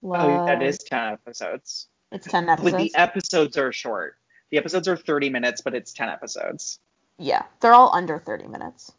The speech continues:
Speaker 1: Quick watch, cute watch. We'll talk about it next week because got lots to say. I guess until then, we'll see you next week on our new day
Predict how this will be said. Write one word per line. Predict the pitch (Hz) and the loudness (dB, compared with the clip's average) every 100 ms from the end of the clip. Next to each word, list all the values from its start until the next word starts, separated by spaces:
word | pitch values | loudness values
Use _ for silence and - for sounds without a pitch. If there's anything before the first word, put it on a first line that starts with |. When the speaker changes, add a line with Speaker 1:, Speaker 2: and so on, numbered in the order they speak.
| _ | _
Speaker 1:
Quick | 233 208 - | -2 -2 -4
watch, | 196 185 185 - - _ | -2 0 0 -4 -10 _
cute | 190 175 - | -6 -6 -6
watch. | 147 156 160 156 - - | -2 2 2 0 -6 -4
We'll | 147 | -4
talk | 151 139 | -4 -2
about | 143 | 0
it | 131 | 0
next | 135 - | -2 -2
week | 143 131 | -2 -2
because | 135 131 123 - _ | -2 0 -2 -4 _
got | 120 - | -2 2
lots | 123 123 - - | 6 4 4 -6
to | - | -6
say. | 139 180 180 151 139 147 - | 0 6 8 8 6 2 4
I | 147 | 6
guess | 156 160 196 | 6 4 2
until | 165 160 | 4 6
then, | 160 185 | 6 4
we'll | 151 | 2
see | 147 151 | 2 0
you | 143 | 2
next | 131 127 - | 0 -4 -2
week | 151 - | -2 0
on | 139 | 2
our | 139 131 | 4 4
new | 123 123 | 2 0
day | 117 151 147 123 175 | 4 6 6 4 -4